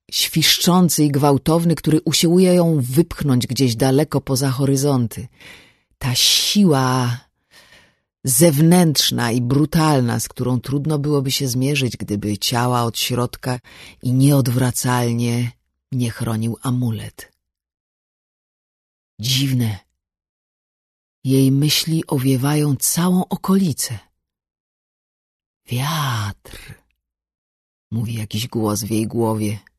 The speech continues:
zapewne własny. Wiatr to jest wzrok umarłych, kiedy patrzą na świat stamtąd, gdzie są.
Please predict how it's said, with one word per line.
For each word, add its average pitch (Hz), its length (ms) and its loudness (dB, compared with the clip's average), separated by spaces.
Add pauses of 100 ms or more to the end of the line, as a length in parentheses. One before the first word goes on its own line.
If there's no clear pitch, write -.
(300)
zapewne 101 460 -10
własny. - 500 -8 (1600)
Wiatr 143 560 0
to 214 160 -4
jest 175 280 0
wzrok 151 600 0
umarłych, 160 840 -2 (300)
kiedy 139 260 -2
patrzą 160 500 -2
na 139 140 0
świat 139 420 -4
stamtąd, 135 720 -4
gdzie 117 260 -6
są. 104 460 -4